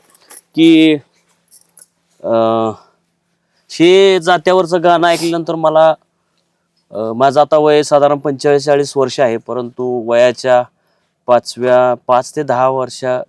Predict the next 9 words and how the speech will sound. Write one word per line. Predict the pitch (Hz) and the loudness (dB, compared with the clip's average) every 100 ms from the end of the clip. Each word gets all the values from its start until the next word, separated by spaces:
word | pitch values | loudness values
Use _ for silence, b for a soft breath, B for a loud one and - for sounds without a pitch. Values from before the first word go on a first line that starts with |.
| _ | _
दहाव्या | 117 131 147 | -8 -4 0
वर्षापर्यंत | 156 147 160 160 165 156 | 0 0 -6 -6 -6 -4
तरी | 175 175 - _ _ _ 151 | -4 -4 -8 _ _ _ -10
मी | |
जात्यावरचं | 143 160 151 165 165 156 - 156 | 0 0 2 2 2 0 -6 -8
थोडं | 143 143 143 | -2 -2 -2
तरी | 151 156 | -2 -2
ऐकत | - 139 120 147 | -2 -2 -2 -4
होतो. | 127 123 151 | -4 -6 -10